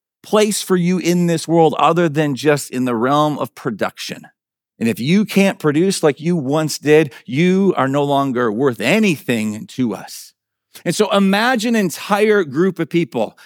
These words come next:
not just one generation, but generation after generation after generation. Like your parents grew up in this, your grandparents, your great-grandparents, and on it goes for hundreds of years, that every single person,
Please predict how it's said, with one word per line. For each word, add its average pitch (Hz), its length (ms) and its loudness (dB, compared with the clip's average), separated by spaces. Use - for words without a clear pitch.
not 208 300 0
just 196 260 2
one 175 320 2
generation, 143 600 0
but 123 100 -4
generation 185 720 2
after 151 240 -2
generation 156 640 2
after 139 180 -4
generation. 117 600 -4
Like 113 180 -2
your 135 180 2
parents 196 400 0
grew 196 180 4
up 180 80 0
in 185 140 2
this, 175 180 -2
your 120 140 -2
grandparents, 175 640 0
your 135 100 -2
great-grandparents, 160 680 0
and 156 140 -4
on 208 320 2
it 196 140 -2
goes 160 260 2
for 143 120 -6
hundreds 220 420 0
of 160 80 -2
years, 147 320 0
that 180 220 0
every 226 320 0
single 226 320 2
person, 175 480 0